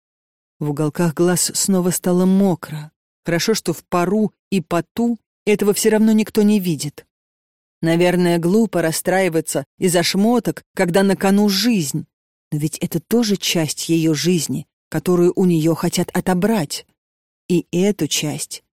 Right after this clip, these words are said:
ей уже никто не вернет. Зарина сначала гладила ее распаренную кожу душистыми мокрыми ветками,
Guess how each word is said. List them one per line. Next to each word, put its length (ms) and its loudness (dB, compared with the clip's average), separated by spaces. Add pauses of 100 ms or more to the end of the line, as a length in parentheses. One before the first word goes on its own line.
(140)
ей 360 4
уже 220 -2
никто 400 -2
не 140 -2
вернет. 500 -4 (1120)
Зарина 760 0
сначала 480 0
гладила 540 0
ее 320 2
распаренную 680 0
кожу 440 0 (140)
душистыми 800 0
мокрыми 440 2
ветками, 680 -4